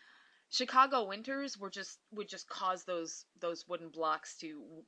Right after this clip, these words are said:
crack and warp. So you can imagine just how bad the streets <laughs> were at that particular time. The nineteenth century tunnels that,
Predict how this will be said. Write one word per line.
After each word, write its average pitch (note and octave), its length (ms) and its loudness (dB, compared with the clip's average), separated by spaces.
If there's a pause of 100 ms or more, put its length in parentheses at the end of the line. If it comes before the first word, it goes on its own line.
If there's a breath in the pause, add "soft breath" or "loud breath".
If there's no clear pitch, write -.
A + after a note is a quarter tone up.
crack - 480 2
and E3 240 -10
warp. D3+ 400 -6
So - 180 -6
you F3+ 120 -2
can A3 100 -10
imagine E3+ 400 0
just D#3 180 -10
how D3+ 240 -6
bad C3 220 -6
the D#3+ 80 -12
streets - 360 -10
<laughs> - 20 -16
were G3+ 180 0
at F3+ 140 0
that - 160 -2
particular D3+ 520 -8 (160)
time. C#3+ 280 -4 (1080 loud breath)
The B3 80 2
nineteenth C#4 480 2
century A3+ 320 -4
tunnels G3+ 540 -4
that, E3+ 360 0